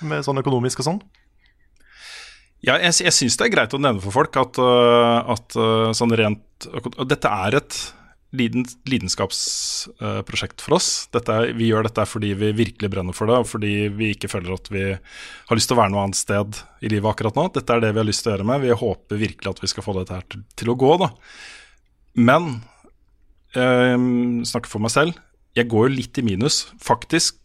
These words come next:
Speaker 2: kroner og øre i minus hver eneste måned. Eh, og det akkumuleres, ikke sant? Så i løpet av disse tre og et halvt årene som vi har holdt på, så har det hatt en ganske stor innvirkning på min egen privatøkonomi.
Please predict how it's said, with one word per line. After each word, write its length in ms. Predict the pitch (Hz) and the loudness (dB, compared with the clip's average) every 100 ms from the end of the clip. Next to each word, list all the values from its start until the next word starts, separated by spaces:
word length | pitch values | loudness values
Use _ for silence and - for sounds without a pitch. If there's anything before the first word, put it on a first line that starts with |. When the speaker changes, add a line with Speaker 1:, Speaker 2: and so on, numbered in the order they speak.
| - | -4
Speaker 2:
kroner 360 | 143 98 101 123 | -2 -2 0 0
og 80 | 123 | 2
øre 160 | 98 104 | 0 0
i 40 | |
minus 340 | 104 92 113 - | 0 0 -2 -2
hver 340 | 104 104 107 - | 0 0 0 -2
eneste 400 | 104 90 - 101 | -4 -4 -6 -4
måned. 380 | 92 - 131 160 _ _ - - - _ | -6 -2 -2 -2 _ _ -20 -20 -20 _
Eh, 300 | - 104 104 | -4 -2 -2
og 160 | 107 127 113 | -4 -4 0
det 240 | 113 120 - | 0 -2 -6
akkumuleres, 640 | - - 120 110 101 135 | -8 -4 -2 0 -2 0
ikke 140 | 175 135 | 0 0
sant? 280 | 156 170 - | -2 -2 -10
Så 260 | - - 120 120 120 | -6 -2 2 4 4
i 80 | 120 | 4
løpet 200 | 113 - | 0 -2
av 60 | 110 | -2
disse 220 | 104 110 107 107 107 - _ - | 0 0 0 0 -4 -20 _ -10
tre 140 | 113 | -4
og 80 | 101 | -2
et 60 | 101 | -2
halvt 160 | 98 - | -4 -4
årene 300 | 90 92 104 | -4 -2 -4
som 120 | 110 | -2
vi 60 | 104 | -2
har 60 | |
holdt 120 | 98 | -2
på, 120 | - 156 | 0 0
så 360 | - 127 139 - - - - - | 2 0 -2 -4 -16 -20 -12 -2
har 100 | 175 | 0
det 120 | 175 | 2
hatt 240 | 131 - 120 | 0 -2 -4
en 80 | 131 | -2
ganske 300 | 113 - 117 | -2 -2 0
stor 580 | - - - 98 101 110 | 0 -4 -6 -4 -2 -2
innvirkning 480 | 92 92 90 - 107 | -2 -4 -6 -6 -6
på 120 | 104 | -4
min 100 | 104 | -2
egen 200 | 92 85 | -2 -4
privatøkonomi. 760 | 90 92 82 - - - 101 | -4 -6 -6 -10 -8 -4 0